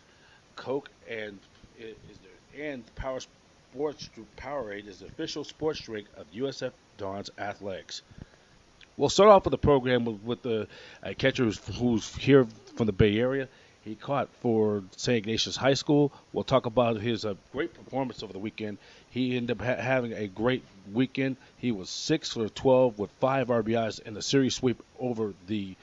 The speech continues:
Santa Clara Broncos. And we come back, we'll have our special guest this week, catcher Robert Emery. And then later on, we'll have Zach Ziegler as our baseball analytics. We'll recap the, the series against Santa Clara, and we previewed the Loyola Marymount series,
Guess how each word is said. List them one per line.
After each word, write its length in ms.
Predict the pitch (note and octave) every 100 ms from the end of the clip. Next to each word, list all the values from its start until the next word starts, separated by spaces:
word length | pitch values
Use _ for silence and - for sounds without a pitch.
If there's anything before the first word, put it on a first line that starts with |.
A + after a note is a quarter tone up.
| - - - - _ _
Santa 240 | - A#2+ A#2+
Clara 240 | B2 G#2+
Broncos. 520 | - G#2+ A#2 C#3+ C#3+ - - - _ -
And 100 | F#2
we 120 | A2+
come 160 | B2+
back, 240 | A#2+ C3 A#2+
we'll 100 | A2
have 180 | A2+ G#2
our 140 | G#2
special 400 | - - A#2+ A2
guest 320 | A#2 B2+ -
this 240 | A#2 A2 B2+
week, 180 | C#3 - _ _ - - -
catcher 300 | B2 - G#2
Robert 480 | F2 A#2+ D3 C#3+ -
Emery. 380 | D3 C3+ G#2 F#2
And 100 | F#2
then 60 |
later 340 | F#2+ D3+ D#3 A#2+ - - _ - - -
on, 320 | A2+ A2 G#2
we'll 100 | G2+
have 220 | A2+ F#2+
Zach 280 | A2+ B2 G#2+
Ziegler 460 | G#2 C#3 A#2 G2+ G2+ - - - _ -
as 220 | A2+ G#2
our 180 | G2+ F2+ - _ _ -
baseball 520 | A#2+ B2 B2 A2+ A2
analytics. 480 | A2+ A#2+ A2+ A#2+ -
We'll 120 | G#2
recap 480 | A2+ A#2 - A#2+ A#2 -
the, 300 | A2+ G#2 G2+ - - - _
the 80 | -
series 400 | - C3 A#2+ G2+
against 420 | A2 G2+ - -
Santa 200 | A2+ G#2+
Clara, 260 | - C#3 A#2+
and 160 | A#2+
we 100 | B2
previewed 440 | A#2 D#3 D3+ A#2 G#2
the 40 |
Loyola 320 | F#2+ A#2 A#2
Marymount 540 | G#2+ A#2 A2 G#2+ G#2+ -
series, 460 | - A2+ G2 F2